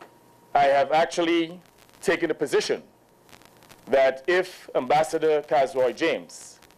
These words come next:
is unable to provide a satisfactory explanation as to why, if any money has been paid to him,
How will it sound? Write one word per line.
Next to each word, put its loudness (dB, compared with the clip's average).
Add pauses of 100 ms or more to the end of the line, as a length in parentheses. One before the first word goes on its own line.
(100)
is -6
unable 2
to -18
provide 0
a -6
satisfactory -2
explanation -4 (680)
as 2
to 0 (200)
why, 2 (720)
if -4
any 0
money 0
has 0
been -6
paid -2
to -4
him, -4